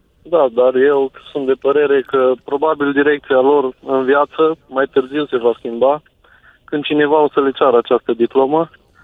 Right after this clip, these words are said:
și atunci o să se dea cu capul de pereți, că nu o să știe cum să se reînceapă, să facă din nou, să, să existe o posa-, posibilitate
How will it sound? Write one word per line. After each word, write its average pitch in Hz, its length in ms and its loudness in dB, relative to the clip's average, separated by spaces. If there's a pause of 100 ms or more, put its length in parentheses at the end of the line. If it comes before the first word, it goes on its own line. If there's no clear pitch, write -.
(200)
și - 120 -6
atunci 147 320 0
o 147 100 -2
să 139 100 -8 (100)
se 139 80 -4
dea 139 180 0
cu 135 140 -6
capul 127 300 0
de 123 160 0
pereți, 135 360 0
că 131 100 -2 (160)
nu 135 140 -4
o 131 60 0
să - 100 -6 (100)
știe 123 300 0 (220)
cum 123 280 -8 (120)
să 123 80 -4 (100)
se 113 100 -2 (380)
reînceapă, 131 840 0
să 113 100 -2 (100)
facă 120 420 0 (600)
din 127 160 -4
nou, 127 300 2 (1000)
să, 123 80 -2 (440)
să 131 60 2
existe 127 400 -2
o - 20 -2
posa-, 117 440 -4 (100)
posibilitate 120 800 -4